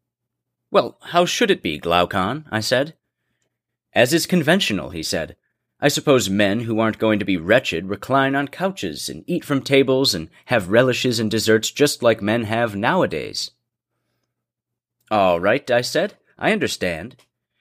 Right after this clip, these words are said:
We are, as it seems, considering not only how a city, but also a luxurious city comes into being.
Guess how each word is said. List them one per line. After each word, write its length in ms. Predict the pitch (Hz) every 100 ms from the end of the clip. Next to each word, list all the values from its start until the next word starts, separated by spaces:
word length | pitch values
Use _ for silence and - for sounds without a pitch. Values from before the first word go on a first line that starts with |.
| _ _
We 160 | 143
are, 300 | 147 151 147
as 140 | 110 107
it 100 | -
seems, 420 | 123 127 151 151
considering 640 | - 143 - 135 127 120
not 200 | 117 143
only 260 | - 113 104
how 320 | 92 123 104
a 60 | 92
city, 420 | - 101 85 104 _ _ _
but 100 | 98
also 380 | 127 175 - 110
a 80 | 104
luxurious 840 | 107 90 85 120 214 160 110 -
city 460 | - 104 73 50 -
comes 280 | 101 95 90
into 200 | 90 -
being. 440 | 85 92 67 58